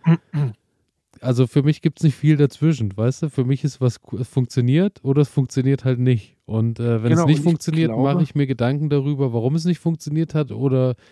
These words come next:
Speaker 2: könnte es funktionieren und komme ich da nicht drüber hinweg, dann wird es halt in meinem Garten nicht mehr stattfinden, <laughs> so.
Speaker 1: Genau, aber ich glaube, wenn du, wenn du, ähm, wenn du dann Wissen darüber gesammelt hast, dann, dann, ähm,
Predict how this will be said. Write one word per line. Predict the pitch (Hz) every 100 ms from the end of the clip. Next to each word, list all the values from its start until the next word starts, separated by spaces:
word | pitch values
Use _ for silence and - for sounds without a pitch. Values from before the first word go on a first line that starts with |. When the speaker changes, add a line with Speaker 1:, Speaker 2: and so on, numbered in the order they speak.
| _ _ -
Speaker 2:
könnte | 135 156 190
es | 175
funktionieren | - 170 170 - 160 165 160
und | 139 143 - - 107 113 113 _ -
komme | 131 147
ich | 127
da | 120
nicht | 135 135
drüber | 131 139 135
hinweg, | 127 135 - -
dann | 139 139 131 - _
wird | 123 131
es | -
halt | 135 127
in |
meinem | 127 127 131
Garten | 123 123
nicht | 131 131
mehr | 127
stattfinden, | 113 135 139 - 104 95 107 101
<laughs> |
so. | 143 101 110
Speaker 1:
Genau, | 160 190 -
aber | 143
ich | 170
glaube, | - 165 175 185
wenn | 165 170
du, | 156 - - -
wenn | 139 139
du, | 135 127
ähm, | 123 123 120 113 113 110 - _ _ _ -
wenn | 127 139
du | 156
dann | 139 127
Wissen | 156 - 247
darüber | 175 135 127 120
gesammelt | 110 113 127 131 139
hast, | 175 -
dann, | 131 123 123
dann, | 123 120 123 120 _ _ _ _ -
ähm, | 127 123 123 120